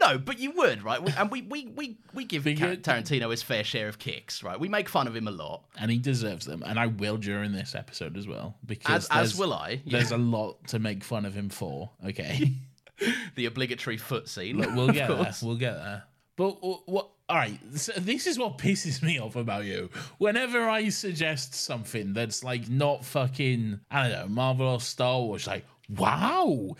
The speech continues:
Speaker 2: he's actually <laughs> fucking the most condescending fucking bullshit ever. Like, I'm really surprised that he's actually picking something, you know, quite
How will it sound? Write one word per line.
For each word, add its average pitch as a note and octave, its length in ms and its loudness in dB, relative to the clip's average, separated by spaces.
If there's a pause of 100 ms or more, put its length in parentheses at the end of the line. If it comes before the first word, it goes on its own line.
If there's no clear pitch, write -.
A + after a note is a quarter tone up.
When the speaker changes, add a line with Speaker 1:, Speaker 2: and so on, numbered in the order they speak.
(100)
Speaker 2:
he's G4+ 300 -2
actually C#3+ 560 2
<laughs> - 20 4
fucking F#3+ 840 2 (260)
the G#3+ 120 4
most B3 380 2
condescending F#3 1160 2
fucking E3+ 500 2
bullshit D#3 560 4
ever. C#3+ 200 2
Like, B2 200 4 (240)
I'm F#4+ 260 2
really C3 280 4
surprised C4+ 880 0
that F#3+ 100 0
he's F3 240 2
actually F#3 460 -2
picking D4 400 -6
something, G3+ 520 -2
you F3+ 140 -2
know, D3 160 2
quite F#3 500 0